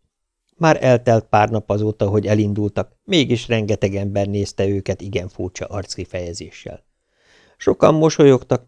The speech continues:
de akadtak olyanok, akik megálltak egy pillanatra, és elgondolkodva figyelték, ahogy eltűntek egy sarkon.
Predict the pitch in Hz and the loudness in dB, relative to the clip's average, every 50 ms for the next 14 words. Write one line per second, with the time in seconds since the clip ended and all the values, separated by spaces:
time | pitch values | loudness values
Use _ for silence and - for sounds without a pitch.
0 | _ - - - - 156 - - 143 - - 139 - - 139 135 131 131 131 123 | _ -2 0 0 0 0 2 2 0 2 2 -2 0 2 2 2 2 2 0 0
1 | - 117 113 - 120 - - 113 113 113 113 107 107 - - 101 - 107 101 - | 0 0 -2 -2 -6 -6 0 0 2 4 6 4 4 4 0 -2 0 0 -2 -2
2 | _ - 104 107 107 110 113 120 123 123 - 170 170 180 - - 101 104 - - | _ -2 0 0 2 2 0 0 -2 -2 -2 -4 -4 -4 -6 -10 -10 -8 -8 -6
3 | 92 95 98 98 92 - - 95 90 - 95 92 - 101 92 101 101 98 92 - | -6 -6 -4 -4 -4 -4 -4 -4 -4 -4 -6 -6 -6 -6 -4 -2 -4 -4 -4 -4
4 | 107 98 - - 95 101 92 - 98 104 104 95 - - 95 90 - 87 - 92 | -6 -6 -4 -4 -4 -4 -4 -4 -2 -2 -2 -2 -2 -6 -10 -8 -8 -10 -10 -12
5 | 87 - - - - 82 85 - - - - | -14 -12 -12 -14 -12 -14 -14 -16 -18 -20 -20